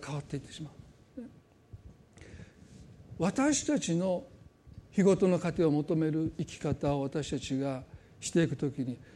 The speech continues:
そういう愛の関係がそこに深まっていくんだ。だから、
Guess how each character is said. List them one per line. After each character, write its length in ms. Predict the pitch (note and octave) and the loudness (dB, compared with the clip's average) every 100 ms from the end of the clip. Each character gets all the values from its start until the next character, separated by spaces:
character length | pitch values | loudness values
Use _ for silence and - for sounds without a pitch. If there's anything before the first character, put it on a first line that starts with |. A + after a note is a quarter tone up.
| - - | -16 -10
そ 360 | - C4 C#4 | 0 4 8
う 60 | C#4+ | 12
い 80 | C4+ | 12
う 260 | A#3+ C4+ | 12 8
愛 220 | B3 D4 | 8 12
の 160 | B3+ G3 | 12 10
関 280 | F3 E3+ D#3 | 2 -2 -2
係 200 | D#3+ D#3 | -2 -2
が 140 | G3 | -4
そ 160 | - D#3+ | -6 -6
こ 140 | E3 | -2
に 180 | A#3 A#3+ - - - - - | -2 -2 -8 -20 -20 -20 -20
深 200 | - - | -10 -4
ま 100 | D3 | -2
っ 20 | C#3 | -2
て 120 | C#3+ | -6
い 20 | |
く 120 | - | -8
ん 40 | A#2+ | -10
だ。 80 | A#2 - - | -12 -16 8
だ 100 | C#4+ | 12
か 80 | C4 | 12
ら、 140 | G#3+ | 12